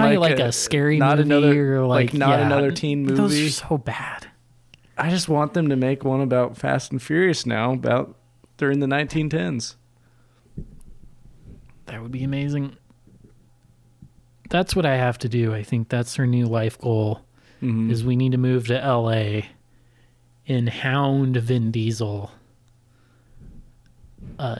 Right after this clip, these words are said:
Speaker 1: until he allows us to make this movie.
Speaker 2: Could call it Fast and Gatsby. <laughs>
Speaker 1: Yes. <laughs> Yeah.
Speaker 2: All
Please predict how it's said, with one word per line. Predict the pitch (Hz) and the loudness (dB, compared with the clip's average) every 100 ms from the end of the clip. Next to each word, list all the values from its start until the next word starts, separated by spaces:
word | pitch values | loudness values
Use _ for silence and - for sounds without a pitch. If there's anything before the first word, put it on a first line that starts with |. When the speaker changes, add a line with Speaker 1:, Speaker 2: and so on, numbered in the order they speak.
| - | -6
Speaker 1:
until | 123 120 110 | -6 -4 -4
he | 110 123 117 117 - | -6 -10 -8 -8 -6
allows | 120 113 - 113 | -4 -4 -6 -8
us | 107 - | -8 -8
to | - | -8
make | 107 113 | -10 -12
this | - - | -12 -10
movie. | 123 110 98 | -10 -10 -8
Speaker 2:
Could | 113 131 | -8 -4
call | 127 117 | -2 -2
it | - | -2
Fast | - 120 117 117 | -2 0 0 -2
and | 120 101 | -4 -2
Gatsby. | 101 101 - - 98 107 - _ - | 0 0 -2 -8 -6 -8 -10 _ -10
<laughs> | - - - - 214 196 240 - 294 - - - - - - - - - - - - - - - - - 202 - 214 - | -6 -6 -6 -4 -2 2 2 2 -2 -4 -6 -8 -10 -20 -20 -20 -20 -20 -10 -6 -4 -6 -8 -12 -16 -6 -6 -4 -6 -2
Speaker 1:
Yes. | 120 - - - | -4 -4 -10 -8
<laughs> | - - - 932 932 - - - - 1077 - | -8 -6 -6 -6 -6 -8 -6 -8 -8 -14 -4
Yeah. | 160 123 113 - - - | 0 0 0 0 -2 -2
Speaker 2:
All | 220 | -4